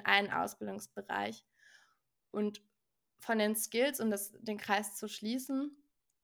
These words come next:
ähm, kommt jetzt hier alles zusammen. Denn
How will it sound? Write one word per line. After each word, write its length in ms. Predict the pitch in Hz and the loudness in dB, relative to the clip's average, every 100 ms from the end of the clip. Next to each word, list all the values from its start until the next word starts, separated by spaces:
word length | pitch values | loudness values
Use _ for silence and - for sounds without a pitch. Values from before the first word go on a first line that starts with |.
| _ _ _ - | _ _ _ -4
ähm, 320 | 208 208 214 | 0 2 0
kommt 200 | - 247 | 2 2
jetzt 180 | 240 - | 2 2
hier 140 | 262 - | 4 6
alles 260 | 220 226 | 6 2
zusammen. 560 | - 220 196 180 208 - - - _ _ | -4 2 2 2 -6 -14 -20 -20 _ _
Denn 380 | 196 208 208 | 4 6 4